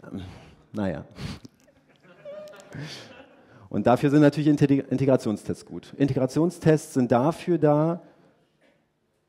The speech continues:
zu testen, wenn Button A geklickt wurde, wird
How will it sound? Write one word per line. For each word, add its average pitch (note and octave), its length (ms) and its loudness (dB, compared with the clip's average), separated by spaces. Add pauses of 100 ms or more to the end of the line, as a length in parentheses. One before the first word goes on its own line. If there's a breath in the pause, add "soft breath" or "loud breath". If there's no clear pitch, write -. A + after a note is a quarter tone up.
(120)
zu - 160 -12
testen, D3 720 -2 (160)
wenn D#3+ 400 0
Button D3+ 300 0
A C#3 220 -2
geklickt C#3+ 520 0
wurde, D#3+ 340 -6 (720)
wird D3+ 580 -4